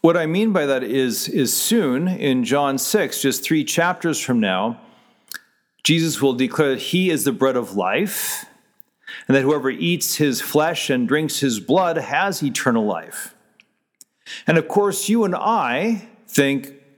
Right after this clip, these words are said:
Holy Communion right away. The, uh, there's a lot of debate about this, however, whether or not John six is really talking about Holy Communion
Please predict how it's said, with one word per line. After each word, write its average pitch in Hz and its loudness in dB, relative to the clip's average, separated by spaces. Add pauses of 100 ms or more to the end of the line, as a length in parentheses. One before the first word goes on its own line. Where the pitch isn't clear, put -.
(320)
Holy 151 4
Communion 160 0
right 127 0
away. 170 -2 (2000)
The, 147 4
uh, 95 -2 (220)
there's 139 2
a 139 2
lot 143 2
of 117 -4
debate 135 0
about 143 -2
this, 131 -2
however, 127 0
whether 147 0
or 139 0
not 127 -2
John 139 -2
six 143 -2
is 110 -2
really 180 0
talking 147 -2
about 120 0 (200)
Holy 139 2
Communion 175 0